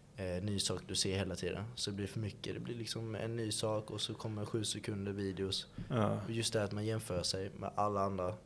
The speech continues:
Speaker 1: Som du säger, att man, eh, dina videos ser ju helt fantastiska ut.
Speaker 2: Mm.
Speaker 1: Men så är det mycket bakom det.
Speaker 2: Mm.
Speaker 1: Man bara, "Fan, han lever sådär och dagar så, bara mat."
Speaker 2: Mm.
Speaker 1: Eh, och så är det så fint solljus. Nej, jag måste ta tag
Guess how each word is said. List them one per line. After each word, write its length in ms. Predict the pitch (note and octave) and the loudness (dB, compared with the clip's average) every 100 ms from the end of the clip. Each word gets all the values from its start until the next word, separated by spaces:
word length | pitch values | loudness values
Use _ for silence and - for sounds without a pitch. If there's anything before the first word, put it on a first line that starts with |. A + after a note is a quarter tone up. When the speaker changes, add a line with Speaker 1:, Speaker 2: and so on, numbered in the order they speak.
| - | -6
Speaker 1:
Som 160 | - G#2+ | -4 0
du 80 | |
säger, 280 | G2+ G#2+ F#2+ | 4 6 6
att 120 | F#2+ | 4
man, 300 | G#2+ G2+ - | 0 -2 -2
eh, 360 | - G2+ G2 F#2+ - - - - | 0 0 2 2 0 -8 -10 -2
dina 220 | A2+ G2+ | 0 2
videos 440 | A#2+ A2 G2 F#2 | 2 2 2 2
ser 140 | F#2+ F#2+ | 2 2
ju 240 | F#2 F#2+ F#2+ - - - - | 0 -2 -6 -16 -20 -14 -4
helt 180 | G2 | -2
fantastiska 500 | G2+ G2 F2+ - - | -2 -2 -2 -2 -2
ut. 200 | - - | -4 0
Speaker 2:
Mm. 320 | C3 G#2+ G2 F#2+ - - | 4 4 4 -2 -8 -6
Speaker 1:
Men 120 | G2+ | 0
så 100 | G#2+ | 2
är 40 | |
det 60 | G#2+ | 2
mycket 280 | A2+ A2 G#2 | 0 -2 0
bakom 360 | G#2 G#2+ G#2+ | 0 -2 -4
det. 140 | - A2 - - | -4 -4 -6 -4
Speaker 2:
Mm. 200 | - A2 - G2+ | 2 2 2 -2
Speaker 1:
Man 120 | G2 | 2
bara, 160 | F2+ | 4
"Fan, 500 | F2+ G#2 F#2 F#2+ G#2+ - | 4 0 -2 -2 -6 -8
han 320 | G#2 G2+ G2+ G#2+ | -4 -2 0 0
lever 240 | A2+ A2 | 0 0
sådär 420 | - G#2+ G2+ G2 | 0 0 2 2
och 280 | G2 G2+ G2+ | 2 0 0
dagar 260 | G2+ G2 F#2+ | 0 0 2
så, 180 | G2+ | 0
bara 160 | F#2+ G2 | 0 0
mat." 560 | G2+ F#2+ G2+ - - - - - | 2 2 0 -2 -12 -16 -18 -2
Speaker 2:
Mm. 380 | C3 A2 G2+ F#2+ | 2 4 4 0
Speaker 1:
Eh, 380 | F#2+ F#2+ F#2 F2+ - - - - - - | 0 0 0 -2 -6 -14 -20 -20 -12 -4
och 100 | G2 | 0
så 100 | G2+ | 2
är 60 | G2+ | 0
det 80 | |
så 200 | G2 G#2+ | 0 -2
fint 420 | F#2+ G#2 F#2+ - G#2+ | -2 -4 -4 -6 -4
solljus. 460 | G#2 A2 G2 F2+ - | 0 0 0 0 2
Nej, 100 | F#2+ | 2
jag 100 | G2 | 2
måste 220 | G2 - | 0 -4
ta 120 | - - | -6 -2
tag 180 | F2 | -2